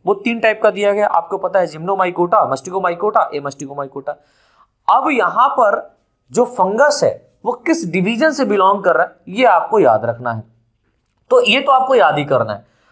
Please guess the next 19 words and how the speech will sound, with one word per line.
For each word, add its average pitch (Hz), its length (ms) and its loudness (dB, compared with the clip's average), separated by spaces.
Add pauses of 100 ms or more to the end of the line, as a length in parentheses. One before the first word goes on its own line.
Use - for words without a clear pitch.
(140)
तो - 220 2
albugo 185 480 2
जो 269 180 4
है 160 480 2 (140)
ये 208 140 0
masticomycota 196 1000 0
डिवीजन 165 440 0
से 180 140 -10
क्या 175 160 2
करता 139 300 0
है, 240 380 0 (180)
बिलोंग 120 320 0
करता - 280 -16
है, 117 120 -20 (160)
इस - 100 -20
बात 139 220 0
को 156 60 -2
याद 151 180 2
रखिए। 160 340 -14